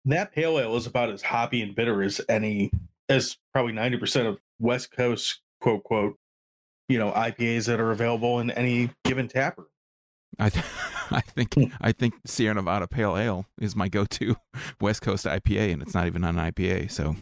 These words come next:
Speaker 2: go figure.
Speaker 1: I, you could do a hell of a lot worse. Uh,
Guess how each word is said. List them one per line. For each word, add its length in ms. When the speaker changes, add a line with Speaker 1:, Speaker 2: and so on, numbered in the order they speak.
Speaker 2:
go 120
figure. 320
Speaker 1:
I, 360
you 200
could 120
do 140
a 20
hell 160
of 60
a 20
lot 220
worse. 420
Uh, 420